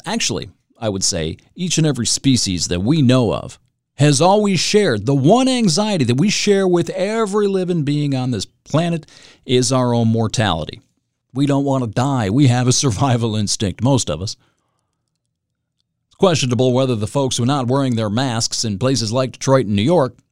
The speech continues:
whether they have a survival instinct, but most of us normal people do. We don't want to die. In fact, we are quite anxious about the fact that we will one day. Whether it's conscious or unconscious,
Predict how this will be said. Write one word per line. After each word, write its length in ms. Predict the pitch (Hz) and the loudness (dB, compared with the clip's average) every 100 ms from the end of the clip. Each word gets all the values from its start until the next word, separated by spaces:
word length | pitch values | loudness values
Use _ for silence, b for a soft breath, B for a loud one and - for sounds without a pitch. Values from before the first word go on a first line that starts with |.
| _ - | _ -6
whether 320 | 135 170 147 | 0 2 2
they 220 | 131 208 | 2 2
have 180 | 131 151 | 2 2
a 40 | 135 | 0
survival 440 | 117 135 147 143 | 2 2 2 2
instinct, 380 | 147 - 156 113 | 0 0 -2 0
but 280 | 110 82 104 | -2 -2 -4
most 360 | 131 233 - | 0 0 2
of 100 | 226 | 2
us 220 | 190 165 - B B | 2 -2 -6 B B
normal 500 | 127 131 147 143 104 | -2 0 2 2 0
people 360 | 98 110 117 117 | -2 -4 -2 -2
do. 320 | 101 107 98 | -2 -4 -4
We 220 | 101 104 | -6 -6
don't 420 | 117 104 95 113 - | -4 -2 -2 -2 -6
want 360 | 87 76 - | -8 -8 -8
to 140 | - 107 | -6 -4
die. 300 | 120 160 98 | -4 -4 -6
In 140 | 101 | -6
fact, 320 | 196 170 - - B B | -4 -4 -6 -10 B B
we 200 | 123 143 | -2 0
are 160 | 139 135 | 0 -4
quite 840 | - - 120 127 117 143 131 110 120 | -8 -14 -8 -6 -4 -4 -4 -8 -12
anxious 500 | 135 139 - 120 - | -10 -8 -6 -4 -4
about 260 | 120 117 110 | -4 -4 -4
the 60 | |
fact 280 | 107 123 123 | -4 -6 -2
that 260 | 131 175 165 | -4 -4 -6
we 200 | 180 208 | -6 -4
will 380 | 208 220 156 | -2 0 0
one 300 | 110 101 87 | 0 -2 -4
day. 320 | 78 65 50 - _ _ _ _ _ _ _ _ _ _ _ _ _ _ _ | -6 -6 -8 -16 _ _ _ _ _ _ _ _ _ _ _ _ _ _ _
Whether 380 | 92 110 139 120 | -8 -2 0 0
it's 100 | 117 | -2
conscious 560 | - 156 196 170 175 | 0 0 2 0 0
or 160 | 170 165 | 0 -2
unconscious, 920 | 170 151 151 156 131 151 - - - | -2 -2 -2 0 -2 -2 -2 -4 -6